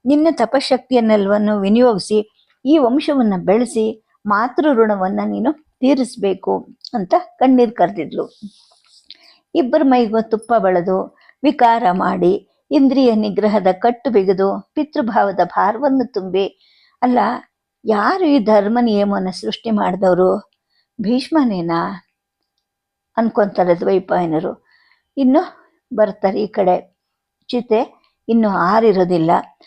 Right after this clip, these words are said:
ಬೂದಿ ಮುಚ್ಚಿದ್ರೂ ಕೂಡನು ಕೆಂಡದ ರಾಶಿ ಅಸ್ಪಷ್ಟವಾಗಿ ಕಾಣಿಸ್ತಾ ಇರುತ್ತೆ.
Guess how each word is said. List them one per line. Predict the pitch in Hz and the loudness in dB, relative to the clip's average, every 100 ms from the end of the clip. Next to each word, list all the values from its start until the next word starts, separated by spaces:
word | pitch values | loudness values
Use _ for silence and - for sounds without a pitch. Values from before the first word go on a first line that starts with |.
| _ - | _ -8
ಬೂದಿ | 214 254 208 | 0 0 2
ಮುಚ್ಚಿದ್ರೂ | 220 220 214 247 220 208 | 0 -2 -4 -6 0 0
ಕೂಡನು | 208 185 185 339 - _ | 0 0 0 -2 -6 _
ಕೆಂಡದ | 247 220 220 180 | 0 2 0 0
ರಾಶಿ | 180 180 185 180 | 2 2 0 -2
ಅಸ್ಪಷ್ಟವಾಗಿ | 185 - - 262 208 180 175 165 | -2 -2 -6 -8 -4 -4 -4 -8
ಕಾಣಿಸ್ತಾ | 165 165 180 - 165 | -6 -6 -8 -6 -6
ಇರುತ್ತೆ. | - - - - _ | -6 -8 -4 -4 _